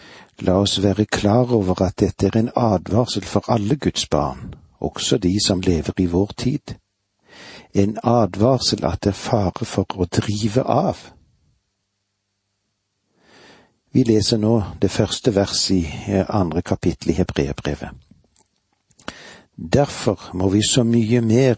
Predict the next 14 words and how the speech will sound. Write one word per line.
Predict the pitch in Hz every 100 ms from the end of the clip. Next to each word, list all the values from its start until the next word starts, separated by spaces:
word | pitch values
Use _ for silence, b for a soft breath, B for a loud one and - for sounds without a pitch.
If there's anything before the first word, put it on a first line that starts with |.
| -
gi | - - -
akt | 120 - - -
på | 101
det | 95 90
vi |
har | 90 95 -
hørt, | 104 131 - _ - - _ B B B B B
så | - 95
vi | 92
ikke | 104 98 - 107 101 -
glir | - 92 110 - -
bort | - - - - - - -
fra | - - 73
det. | 71